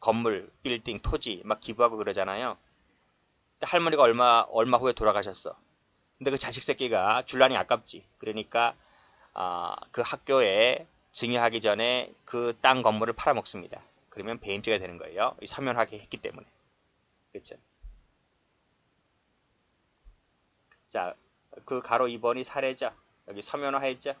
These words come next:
서면으로 표시했습니다. 증여의사 표시를. 그런데 어떻게 했습니까? 어, 담보 설정했다는 거지. 대출받았다는 거지. 그러면 안 되는 거예요. 서면으로 의사 표시하는 순간 소유권 넘어가는 겁니다.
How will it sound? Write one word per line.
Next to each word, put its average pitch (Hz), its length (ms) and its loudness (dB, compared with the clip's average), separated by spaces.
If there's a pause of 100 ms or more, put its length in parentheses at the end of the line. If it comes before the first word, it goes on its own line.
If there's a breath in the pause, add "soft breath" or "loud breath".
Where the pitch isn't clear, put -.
(400)
서면으로 113 420 -8
표시했습니다. 107 640 -10
증여의사 104 400 -8
표시를. 104 720 -8 (600 loud breath)
그런데 107 360 -4
어떻게 107 200 -4
했습니까? 104 500 -6 (800)
어, 55 100 -20 (1500)
담보 131 280 -2
설정했다는 95 500 -6
거지. - 260 -10 (240)
대출받았다는 123 580 0
거지. 120 260 -4
그러면 107 260 -10
안 127 100 -16
되는 101 180 -8
거예요. 92 460 -8 (300)
서면으로 127 400 -6
의사 110 120 -4
표시하는 107 360 -6
순간 107 240 -6
소유권 117 280 -6
넘어가는 95 320 -6
겁니다. 85 520 -10